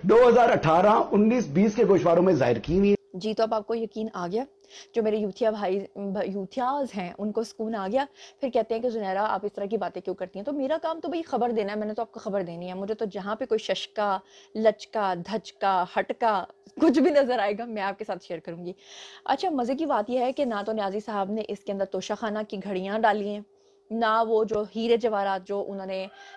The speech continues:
Speaker 2: पिंकी आंटी को दे दी हैं, ना वो डाली हैं, ना उन्होंने अल कादिर यूनिवर्सिटी के एक सौ नब्बे मिलियन पाउंड डाले हैं, ना उन्होंने जनाब कोई पैसा डाला है। बहरहाल,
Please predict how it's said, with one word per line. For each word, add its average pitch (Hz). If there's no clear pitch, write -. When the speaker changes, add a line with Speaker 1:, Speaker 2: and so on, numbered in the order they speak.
Speaker 2:
पिंकी 254
आंटी 240
को 226
दे 190
दी 185
हैं, 190
ना 208
वो 175
डाली 214
हैं, 208
ना 220
उन्होंने 226
अल 208
कादिर 196
यूनिवर्सिटी 202
के 202
एक 190
सौ 220
नब्बे 185
मिलियन 175
पाउंड 208
डाले 196
हैं, 196
ना 220
उन्होंने 240
जनाब 196
कोई 214
पैसा 208
डाला 202
है। 202
बहरहाल, 185